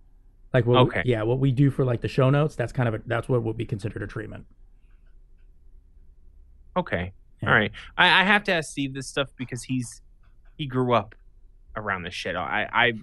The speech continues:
Speaker 2: I'm new
Speaker 1: <laughs>
Speaker 2: to the scene. I don't know the fucking word.
Speaker 1: Fucking acting brand
Speaker 2: Um,
Speaker 1: new and shit.
Speaker 2: You know what I mean?
Speaker 1: <laughs>
Speaker 2: Uh, and there's no word yet on when it will be on the market. It's also
Speaker 1: <coughs>
Speaker 2: worth noting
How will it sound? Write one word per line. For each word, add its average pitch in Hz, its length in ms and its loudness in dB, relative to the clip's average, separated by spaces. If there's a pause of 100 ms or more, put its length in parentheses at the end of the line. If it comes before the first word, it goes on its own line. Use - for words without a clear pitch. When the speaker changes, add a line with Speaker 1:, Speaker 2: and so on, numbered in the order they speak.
Speaker 2:
I'm 123 240 2
new 104 180 -2 (260)
Speaker 1:
<laughs> - 240 -20
Speaker 2:
to 113 100 -2
the 104 120 -4
scene. 98 400 -2
I 101 80 2
don't 117 120 2
know 113 140 2
the 107 80 -4
fucking 104 380 -4
word. 98 300 -6
Speaker 1:
Fucking 110 180 -6
acting 110 280 -2
brand 113 220 4
Speaker 2:
Um, 120 60 4
Speaker 1:
new 123 140 6
and 117 100 2
shit. 113 300 0 (400)
Speaker 2:
You 127 100 4
know 131 80 6
what 135 100 8
I 135 60 6
mean? 151 260 0
Speaker 1:
<laughs> 156 100 8 (380)
Speaker 2:
Uh, 113 440 0
and 135 160 0
there's 131 120 -2
no 175 140 2
word 165 220 2
yet 127 260 4
on 113 380 -2 (200)
when 117 200 -4
it 110 180 -4
will 110 140 -6
be 104 180 -8
on 101 140 -6
the 98 80 -10
market. 107 420 -2 (100)
It's 120 320 -2
also 135 500 2
Speaker 1:
<coughs> - 20 -4
Speaker 2:
worth 110 180 0
noting 104 440 -2